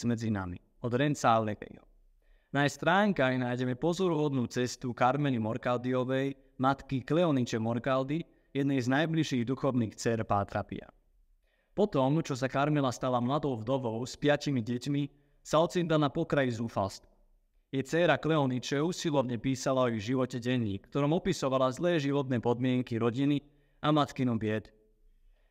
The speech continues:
Písala však aj o vedení Pátra Pia, ktorý im pozdvihol náladu, keď to najviac potrebovali. Počúvajte.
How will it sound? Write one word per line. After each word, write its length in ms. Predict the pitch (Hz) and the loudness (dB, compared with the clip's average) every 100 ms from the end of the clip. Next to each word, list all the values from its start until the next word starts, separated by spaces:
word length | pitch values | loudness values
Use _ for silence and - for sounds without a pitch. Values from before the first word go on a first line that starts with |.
| _ | _
Písala 400 | 202 214 147 131 | 0 2 4 4
však 320 | 135 - 135 139 | 4 2 -2 0
aj 160 | 139 | 0
o 80 | 135 | 0
vedení 400 | 135 156 147 123 | 0 2 2 2
Pátra 400 | 113 113 110 113 | 2 2 2 0
Pia, 320 | - 110 98 - | 0 -2 -2 -6
ktorý 320 | - 160 165 | 0 2 4
im 80 | 143 | 4
pozdvihol 400 | 165 151 151 120 | 2 2 2 2
náladu, 560 | 113 117 131 139 139 139 - - | 2 2 2 0 -2 -8 -14 -4
keď 120 | 143 135 | -2 0
to 80 | |
najviac 400 | 120 117 120 117 | 2 2 2 0
potrebovali. 640 | - 107 98 92 - - - _ - _ _ 143 | -2 -6 -6 -8 -10 -16 -20 _ -20 _ _ -2
Počúvajte. 640 | 139 127 104 - - | 0 0 -2 -6 -10